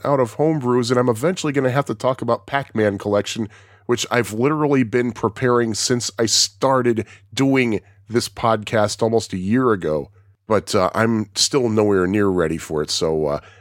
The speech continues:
I, I realize I gotta hurry up and finish <laughs> that before too long. But, um, I'll tell you this much.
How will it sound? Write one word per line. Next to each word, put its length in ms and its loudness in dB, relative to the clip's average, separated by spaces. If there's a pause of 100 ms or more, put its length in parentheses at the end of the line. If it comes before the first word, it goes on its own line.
(200)
I, 280 2 (100)
I 60 0
realize 420 2
I 60 0
gotta 200 0
hurry 300 -2
up 140 -2
and 120 -10
finish 400 -4
<laughs> 20 -16
that 300 -4
before 320 -2
too 260 -2
long. 400 -2 (380)
But, 380 -2 (120)
um, 340 -2 (200)
I'll 140 0
tell 180 -2
you 100 2
this 240 2
much. 300 -4